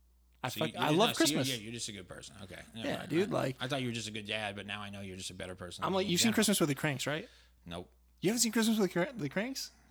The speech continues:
Speaker 2: Nope.
Speaker 1: Jesus Christ. All right. So, um, let me put this in terms you might understand. You've seen Elf, obviously, right?
Speaker 2: Yes.
Speaker 1: I'm like a whittled down version of Will Ferrell in that movie.
Speaker 2: S-,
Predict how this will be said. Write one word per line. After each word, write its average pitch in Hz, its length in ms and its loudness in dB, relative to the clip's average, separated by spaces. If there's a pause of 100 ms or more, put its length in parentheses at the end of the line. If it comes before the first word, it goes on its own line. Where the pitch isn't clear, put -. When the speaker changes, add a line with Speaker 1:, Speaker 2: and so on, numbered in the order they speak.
(840)
Speaker 2:
Nope. 104 260 -8 (180)
Speaker 1:
Jesus - 260 -10
Christ. - 320 -16 (100)
All 156 60 -6
right. 123 200 -10
So, 156 360 2
um, 151 500 2
let 147 80 0
me 147 60 0
put 139 160 -6
this 135 120 -4
in 131 60 -4
terms 135 220 -4
you 131 60 -4
might 131 60 -2
understand. 135 320 -4
You've 151 200 2
seen 147 180 0
Elf, 160 240 0
obviously, - 360 -8
right? 151 220 -4 (180)
Speaker 2:
Yes. 101 360 -8 (160)
Speaker 1:
I'm 160 120 2
like 180 180 4
a 139 300 6 (260)
whittled 175 360 8
down 156 260 8
version 139 460 6
of 127 260 2
Will 127 220 4
Ferrell 123 340 0
in 117 60 -10
that 117 120 -10
movie. 123 360 -8
Speaker 2:
S-, - 180 -12